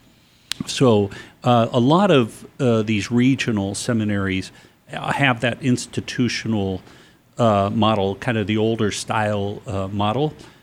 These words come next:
um, which has worked, and I believe, um, up into a point, and I think this is the point where things need to change.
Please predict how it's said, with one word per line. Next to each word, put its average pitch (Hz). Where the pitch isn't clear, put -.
um, 117
which 127
has 165
worked, 160
and 127
I 123
believe, 117
um, 113
up -
into 117
a 107
point, 135
and 107
I 110
think 113
this -
is 110
the 113
point 107
where 104
things 101
need 104
to -
change. 113